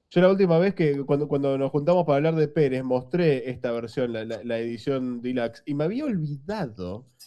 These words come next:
que aparte de los doce números de Crisis, un montón de bocetos, entrevistas y qué sé yo, esto incluye también una obra hermosa que se lee inmediatamente después de Crisis en Tierras Infinitas,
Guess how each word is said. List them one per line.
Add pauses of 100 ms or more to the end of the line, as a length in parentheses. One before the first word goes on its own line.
(260)
que
aparte
de
los
doce
números
de
Crisis,
un
montón
de
bocetos,
entrevistas
y
qué
sé
yo, (360)
esto
incluye
también
una
obra
hermosa
que
se
lee
inmediatamente
después
de
Crisis
en
Tierras
Infinitas,